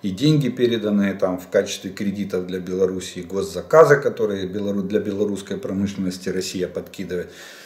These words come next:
отрабатывает добросовестно и, э, и даже, я бы сказал, с каким-то артистическим талантом. Настолько он,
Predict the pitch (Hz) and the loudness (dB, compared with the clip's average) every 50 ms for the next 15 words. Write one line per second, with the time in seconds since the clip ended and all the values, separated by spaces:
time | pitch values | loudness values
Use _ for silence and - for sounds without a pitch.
0 | - - - - - 117 110 107 - 123 120 - 180 175 180 151 127 117 110 120 | -20 -20 -12 -4 0 2 6 10 10 10 12 12 12 10 10 8 4 6 6 4
1 | - 107 104 101 - - 180 185 185 180 - - - 170 165 151 - - 127 127 | 6 6 2 0 0 4 6 8 8 8 8 6 0 -2 -2 -2 -2 -2 -2 0
2 | 143 147 147 147 - - - - - - - _ _ _ - - - - 110 113 | 0 0 0 -2 -6 -14 -20 -20 -20 -20 -20 _ _ _ -14 -10 -6 -2 0 2
3 | 117 113 113 110 110 113 110 107 107 104 - - - - - - - - 135 139 | 2 4 4 4 6 6 6 6 6 4 2 -2 -10 -16 -20 -20 -8 -2 0 2
4 | 135 - 143 156 147 151 147 135 127 127 127 123 - - - 101 101 127 127 123 | 6 8 10 10 10 10 8 8 8 6 6 4 0 0 0 4 8 8 8 8
5 | - - 101 - - 113 110 - 107 98 98 - 101 95 - - 110 - - 110 | 6 -4 -8 -6 -4 -2 0 2 2 2 2 0 -10 -12 -10 -10 -8 -6 -6 -6
6 | - - - 98 95 - 113 104 98 95 90 82 82 - - 78 85 95 - - | -6 -6 -6 -6 -2 4 6 8 8 8 6 4 -2 -10 -12 -12 -10 -10 -10 -6
7 | - 120 120 110 - - 98 95 92 90 90 | -2 0 0 0 0 0 0 0 0 -2 -6